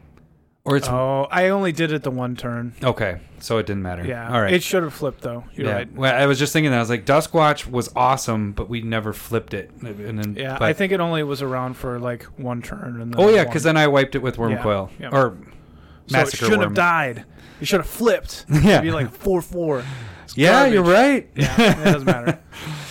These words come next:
Speaker 1: Uh, yeah, so
Speaker 2: So there, there are definitely some cards where I'm not used to, like Duskwatch, uh, Whisperwood Elemental. I think I, I missed, um,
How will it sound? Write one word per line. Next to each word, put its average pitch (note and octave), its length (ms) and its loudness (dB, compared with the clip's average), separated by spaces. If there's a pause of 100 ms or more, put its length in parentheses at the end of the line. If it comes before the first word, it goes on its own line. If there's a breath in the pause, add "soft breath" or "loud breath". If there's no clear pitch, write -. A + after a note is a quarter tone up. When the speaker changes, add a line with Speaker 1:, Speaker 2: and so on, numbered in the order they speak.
(480 loud breath)
Speaker 1:
Uh, B2 560 2
yeah, E3+ 300 4
so - 220 2
Speaker 2:
So - 100 6
there, G#3 180 4
there G#3+ 160 4
are A3 60 4
definitely A#3+ 320 0
some G3 160 -4
cards F3+ 320 2
where D#3+ 160 2
I'm D3 100 0
not C#3+ 160 -2
used C3+ 220 -4
to, D3 100 -2
like D3 220 0
Duskwatch, C3+ 720 -2
uh, C3 160 -4
Whisperwood C#3+ 720 0
Elemental. C3+ 480 -2
I B2+ 80 -4
think E3 220 -4
I, D3 120 0 (160)
I C#3 140 -6
missed, C3+ 640 -6 (640 loud breath)
um, A#2+ 680 -6